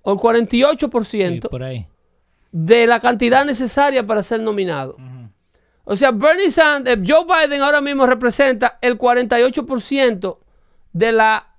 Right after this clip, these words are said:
Speaker 1: del favor demócrata para la nominación. Bernie Sanders representa ahora mismo, vamos a decir que el cuarenta y dos por ciento.
Speaker 2: Sí.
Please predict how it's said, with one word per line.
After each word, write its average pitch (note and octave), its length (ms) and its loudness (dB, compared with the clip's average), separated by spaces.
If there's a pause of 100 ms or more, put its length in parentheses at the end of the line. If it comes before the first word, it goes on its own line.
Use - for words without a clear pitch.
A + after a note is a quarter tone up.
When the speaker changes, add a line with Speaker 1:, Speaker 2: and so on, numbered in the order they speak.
(120)
Speaker 1:
del A3 240 -2
favor B3+ 540 0
demócrata G#3 640 -4
para E3+ 200 -4
la E3 80 -6
nominación. D3+ 640 -10 (1000)
Bernie E4 440 2
Sanders D4+ 440 2
representa A#3+ 880 -2 (460)
ahora B3 260 0
mismo, A3 540 -6 (500)
vamos A3+ 340 0
a A#3 40 2
decir A3+ 320 -4
que - 280 -2 (300)
el G#3 140 -2
cuarenta A#3 340 -2
y A#3+ 60 -4
dos B3+ 200 0
por F#3+ 160 -8
ciento. B2+ 420 -16 (340)
Speaker 2:
Sí. D3+ 160 -18